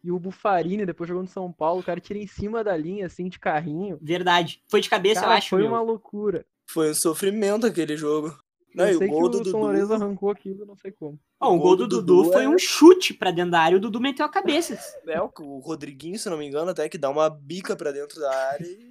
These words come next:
Speaker 2: Ele deu um chute no gol, meu, e o Dudu meteu a cara, senão não ia
Speaker 1: É.
Speaker 2: ser gol do Grêmio.
Speaker 1: <laughs>
Speaker 2: Eu, foi isso?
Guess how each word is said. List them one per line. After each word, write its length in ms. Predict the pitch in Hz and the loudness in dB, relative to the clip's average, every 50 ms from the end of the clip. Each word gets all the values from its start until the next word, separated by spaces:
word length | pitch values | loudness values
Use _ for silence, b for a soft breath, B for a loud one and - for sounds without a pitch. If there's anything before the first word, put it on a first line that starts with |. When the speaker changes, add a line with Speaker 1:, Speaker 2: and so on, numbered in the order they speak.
| _ _ _ - | _ _ _ -14
Speaker 2:
Ele 360 | 156 170 180 185 196 196 190 | -6 -4 -2 0 0 -2 -4
deu 200 | 170 170 170 196 214 | -2 0 2 2 2
um 60 | 240 | 0
chute 260 | 233 - 240 214 - 262 | -2 -4 -6 -4 -2 0
no 100 | 285 254 | 0 6
gol, 240 | 226 220 233 302 359 | 8 8 8 8 6
meu, 240 | 320 214 175 165 165 | 2 2 2 2 2
e 140 | 160 170 175 | 2 2 2
o 60 | 175 | 2
Dudu 200 | 175 185 175 190 | 2 2 2 2
meteu 240 | 208 226 226 226 247 | 0 0 0 0 -2
a 40 | 233 | -2
cara, 280 | 240 - 254 247 269 294 | 2 2 2 2 2 2
senão 240 | 294 - 214 196 190 | -2 -4 -4 -4 -2
não 80 | 202 | 0
ia 60 | 196 185 | 0 0
Speaker 1:
É. 40 | |
Speaker 2:
ser 140 | - - - | 0 -2 -2
gol 140 | - 180 180 | 0 0 0
do 80 | 170 160 | 2 0
Grêmio. 260 | 151 143 135 127 202 | 0 -2 -2 -4 -6
Speaker 1:
<laughs> 720 | - - 214 202 - - 214 196 175 165 165 - - - - | -4 -2 -4 -4 2 4 4 4 4 0 -6 -10 -12 -6 0
Speaker 2:
Eu, 200 | - 151 160 160 160 | 2 2 2 2 2
foi 140 | - 196 190 | 4 6 8
isso? 260 | 233 311 440 427 330 | 8 8 8 6 2